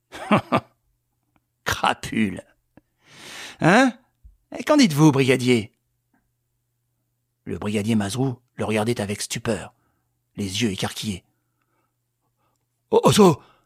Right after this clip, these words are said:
Mais monsieur ! Et quoi, brigadier ? Oh, ça !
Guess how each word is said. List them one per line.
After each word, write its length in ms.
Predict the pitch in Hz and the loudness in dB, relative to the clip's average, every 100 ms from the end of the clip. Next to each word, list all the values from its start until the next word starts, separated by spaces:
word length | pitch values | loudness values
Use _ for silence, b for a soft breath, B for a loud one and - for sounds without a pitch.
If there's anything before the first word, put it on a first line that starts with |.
| b _ _ _ _ _ _ 156 | b _ _ _ _ _ _ 4
Mais 260 | 175 180 | 6 8
monsieur ! 460 | 180 233 233 214 - _ _ _ _ _ _ _ _ _ - | 6 6 6 2 -4 _ _ _ _ _ _ _ _ _ -14
Et 60 | |
quoi, 220 | - 139 | -4 -2
brigadier ? 460 | 139 127 127 135 131 _ _ _ _ _ _ _ _ _ _ - | 0 0 0 0 -4 _ _ _ _ _ _ _ _ _ _ 0
Oh, 60 | |
ça ! 260 | 160 285 | 4 4